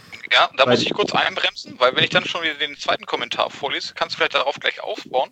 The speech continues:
Speaker 1: Das
Speaker 2: Mhm.
Speaker 1: ist dann Dominik S. Punkt. Er hat geschrieben, „Ich bin eigentlich keiner, der gleich Trainer rausschreit. Aber was genau lässt er denn spielen?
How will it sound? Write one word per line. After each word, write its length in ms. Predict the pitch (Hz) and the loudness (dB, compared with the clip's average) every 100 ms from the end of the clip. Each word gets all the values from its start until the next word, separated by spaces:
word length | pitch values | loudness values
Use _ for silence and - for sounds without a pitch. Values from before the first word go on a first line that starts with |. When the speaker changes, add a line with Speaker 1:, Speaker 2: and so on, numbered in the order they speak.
| _ | _
Speaker 1:
Das 200 | - 131 | 0 4
Speaker 2:
Mhm. 60 | 190 | 4
Speaker 1:
ist 120 | - | 2
dann 120 | 156 | -2
Dominik 440 | 151 156 151 139 - | -2 -4 0 -2 0
S. 220 | 95 - | -6 -6
Punkt. 320 | - - - - _ - _ - | -8 -14 -16 -20 _ -20 _ -20
Er 160 | - 180 | 0 2
hat 140 | - | 2
geschrieben, 500 | - - - 127 156 - - - - - | 0 -2 0 -6 -8 -18 -20 -18 -12 -4
„Ich 160 | 180 | 0
bin 140 | 185 175 | 0 0
eigentlich 540 | 180 196 - 180 - | 0 0 -4 -6 -6
keiner, 400 | - 143 117 87 82 | 0 2 4 0 -2
der 220 | 104 110 | 2 2
gleich 340 | 120 143 170 - | 4 2 0 -2
Trainer 320 | 160 185 180 | 2 6 6
rausschreit. 680 | 139 92 - - 78 - - _ - - - - | 4 0 0 0 -2 -4 -14 _ -20 -20 -8 0
Aber 160 | 135 | 2
was 160 | 170 - | 2 0
genau 240 | 180 208 | 0 0
lässt 160 | 202 - | 0 0
er 80 | 190 | -2
denn 120 | 196 | 2
spielen? 420 | - - 80 | 0 0 -6